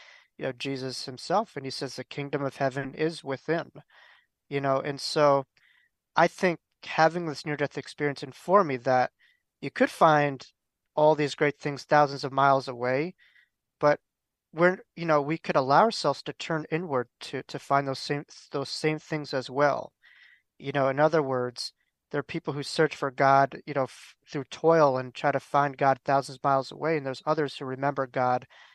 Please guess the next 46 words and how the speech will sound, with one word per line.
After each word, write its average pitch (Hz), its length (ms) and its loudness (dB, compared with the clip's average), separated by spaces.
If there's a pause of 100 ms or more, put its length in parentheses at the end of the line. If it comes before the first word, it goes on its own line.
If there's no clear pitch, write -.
(180)
and 143 120 -4
embody 139 440 2
God 120 400 -6
in 139 80 -16
the 131 80 -8
lives 127 260 -4
that - 140 -12
they 127 60 -6
live 123 420 -6 (140)
and 135 100 -16
how 135 140 -4
they 147 100 -12
live 139 240 -4
it. 127 120 -6 (580)
And 135 120 -10
so 143 360 2 (600)
I 160 100 4
think 190 240 0
really 165 320 4
the 131 160 -6
more 156 300 4
that 151 180 4
we're 143 320 -4 (220)
in 151 100 -10
touch - 320 -4
with 147 160 -10
our 139 160 0 (180)
inner 156 240 2
higher 139 320 2
self, 147 600 0 (580)
and 139 200 -6
the 131 60 -6
more 143 240 0
that 147 120 -2
we 135 100 -4
allow 135 260 2
that 143 180 0
to - 100 -16
play 135 280 -4
out, 139 320 4 (380)
you 143 80 -8
know, 135 60 -2
that's 143 280 -2
when 147 200 0
we 131 100 -4
really 135 680 0